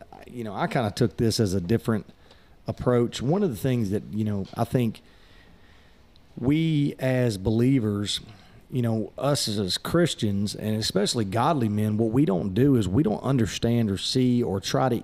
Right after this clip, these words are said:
even look for God in scenarios throughout our everyday work life. Uh, we're just so busy,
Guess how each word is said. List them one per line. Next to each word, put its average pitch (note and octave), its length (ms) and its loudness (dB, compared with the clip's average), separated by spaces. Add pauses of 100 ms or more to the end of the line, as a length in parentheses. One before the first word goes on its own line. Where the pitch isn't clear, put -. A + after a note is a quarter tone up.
even A#2 680 4
look A#2+ 460 4
for A2 160 0
God A2+ 340 4
in G#2 140 -2
scenarios A2 640 2
throughout A2 280 2
our G2+ 120 2
everyday G#2 380 2
work F#2+ 280 -2
life. F#2 400 -6 (320)
Uh, F#2 280 0
we're A2 120 2
just A2+ 220 0
so A#2+ 120 4
busy, G2+ 560 0